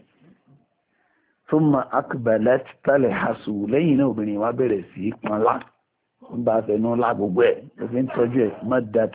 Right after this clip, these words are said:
ma, bí mo ṣe sọ̀ǹgà lómi ò bí. Maddat akọ. Ẹni tó bá ní ìmọ̀ kan tá à ń pè ní ilmul balagha,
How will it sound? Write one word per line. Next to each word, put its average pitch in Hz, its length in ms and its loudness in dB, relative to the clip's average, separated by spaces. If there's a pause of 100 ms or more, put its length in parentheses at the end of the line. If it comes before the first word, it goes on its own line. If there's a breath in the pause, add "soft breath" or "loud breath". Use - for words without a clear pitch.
(180)
ma, 104 260 -4
bí - 160 -8
mo 135 120 2
ṣe 123 160 -2
sọ̀ǹgà 123 360 0
lómi 110 240 0
ò 117 100 0
bí. 107 180 -6 (800)
Maddat 120 640 -2 (120)
akọ. - 420 -4 (680 soft breath)
Ẹni 131 220 -2
tó 143 100 -2
bá 139 180 4
ní 147 240 4
ìmọ̀ 123 280 2
kan 104 160 -4
tá 120 100 -2
à 117 60 -2
ń 110 60 -6
pè 113 140 -6
ní 104 160 -4 (120)
ilmul 127 400 2
balagha, 95 560 -2